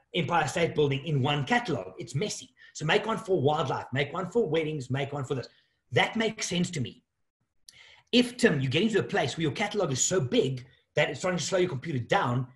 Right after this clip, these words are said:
it must be huge, right? It must be huge. The biggest one I ever heard of, I think the guy is a stock photographer from, from, from L A somewhere, had about eight hundred something thousand images in his catalog, and it was apparently still going pretty well. How much do I have?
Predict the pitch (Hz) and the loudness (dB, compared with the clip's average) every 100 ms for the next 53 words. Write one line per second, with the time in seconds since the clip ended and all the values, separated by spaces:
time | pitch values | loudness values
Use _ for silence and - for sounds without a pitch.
0 | _ - 147 151 170 - 165 131 - 165 | _ -8 -4 -2 -4 -6 -8 -8 -6 -6
1 | 123 - - - _ _ _ _ 139 - | -6 -8 -16 -18 _ _ _ _ -10 -4
2 | 175 180 143 156 - - - - 143 220 | -4 -4 -6 -6 -8 -18 -14 0 2 4
3 | 269 311 262 247 214 147 175 139 254 - | 2 2 4 4 4 4 6 4 0 -6
4 | _ _ _ 151 190 262 - 208 202 202 | _ _ _ -6 -2 -2 0 -2 -4 -4
5 | 175 156 202 196 - 214 190 175 156 170 | -4 -4 -2 -2 -2 -2 -2 -2 -6 -10
6 | - 165 - 170 160 135 - _ _ _ | -6 -6 -2 -4 -4 -8 -14 _ _ _
7 | _ _ - 165 156 180 190 165 127 113 | _ _ -4 0 2 0 0 -2 -2 -2
8 | 160 160 143 - - - 240 - 220 214 | -2 -2 -6 -10 -6 -2 -2 -2 -4 -2
9 | - 226 220 226 - 220 233 226 208 208 | -2 -4 -2 -4 -4 -4 -2 -4 -4 -4
10 | - 202 190 202 202 208 - 302 247 - | -4 -6 -4 -6 -4 -6 -6 -6 -8 -14
11 | _ _ _ _ - 190 185 185 180 180 | _ _ _ _ -2 2 4 2 0 -4
12 | 151 151 190 208 214 208 214 131 165 160 | -6 -4 0 0 -2 -4 -4 -2 0 0
13 | 170 - - 156 139 147 - - 156 240 | -4 -10 -8 -4 -2 -2 -4 -10 -12 -10
14 | - 160 131 117 | -12 -10 -8 -8